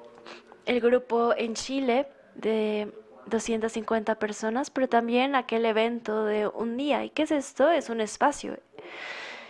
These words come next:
que se organiza, eh, en torno a la intención. Y necesitamos juntar todos estos grupos para que se puedan conectar hacia el futuro que quiere emerger y que queremos hacer emerger.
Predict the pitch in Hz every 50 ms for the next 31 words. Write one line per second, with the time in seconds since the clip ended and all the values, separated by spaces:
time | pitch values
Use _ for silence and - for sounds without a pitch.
0 | - - - - - _ _ - - - - - - - - _ _ - - -
1 | - 233 240 226 226 226 226 214 214 202 214 214 233 247 240 - - 220 214 233
2 | 240 - - _ _ _ _ - - - _ _ _ _ - - - - - -
3 | - - - 220 226 220 202 220 220 220 220 220 220 220 - - - 202 208 202
4 | 190 - - - 226 220 208 208 208 208 202 - - - 220 220 214 214 196 -
5 | - - - - - 233 240 233 233 226 226 214 220 220 - 220 214 220 220 220
6 | 226 240 - - 214 - - 233 220 220 214 202 - 202 196 196 196 196 - -
7 | - - - - - - - - - - - 247 247 247 240 240 233 - 233 220
8 | 220 233 247 269 262 269 226 226 262 302 302 - - - - - - - - -
9 | 247 233 226 226 226 226 233 - 240 226 - 233 233 233 240 240 240 240 233 226
10 | 214 214 208 - 208 - 202 202 208 214 - - - - - _ - - - -
11 | - - - - _ _ _ - - - - - - - - - - - - -
12 | 262 240 - 233 226 226 - 240 - - 277 311 294 240 233 233 - 220 - -
13 | 220 214 208 208 - - - 226 220 208 202 202 208 - - 214 240 269 - -
14 | 233 - 226 214 - 220 202 214 208 214 214 208 214 196 - 214 202 202 202 -
15 | - 196 208 202 190 185 196 - - - -